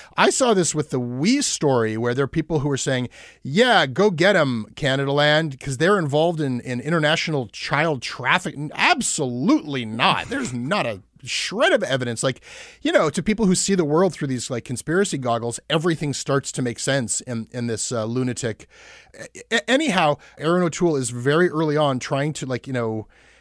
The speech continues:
orient himself. And I think that in every other way, he's been careful not to associate himself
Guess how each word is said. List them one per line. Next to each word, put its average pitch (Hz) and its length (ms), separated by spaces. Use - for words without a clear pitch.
orient 190 420
himself. 120 640
And 139 100
I 135 60
think 208 360
that 147 200
in 160 160
every 202 260
other 160 240
way, 156 240
he's 131 220
been 127 420
careful 147 480
not 120 440
to - 100
associate 113 520
himself 107 440